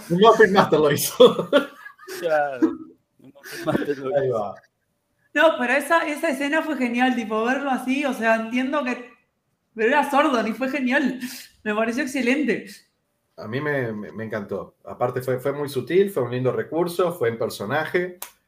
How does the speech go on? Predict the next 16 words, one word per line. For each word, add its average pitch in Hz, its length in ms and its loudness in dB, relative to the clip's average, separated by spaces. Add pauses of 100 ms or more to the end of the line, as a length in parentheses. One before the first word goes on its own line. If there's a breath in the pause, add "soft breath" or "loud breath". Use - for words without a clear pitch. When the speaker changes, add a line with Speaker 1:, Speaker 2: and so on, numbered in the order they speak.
(200)
Speaker 1:
y, 104 600 -6
y 110 60 -6
avanzó 110 360 -2
la 107 120 -2
trama. 80 300 -12
Yo 127 400 0
contentísimo 110 640 -4
por 92 140 -6
ese 87 180 -10
lado. 55 280 -12 (440)
Aparte 151 280 4
conecta 139 360 2
con 107 120 0
Once 110 220 -4
and 107 100 -2
Always. 92 460 -6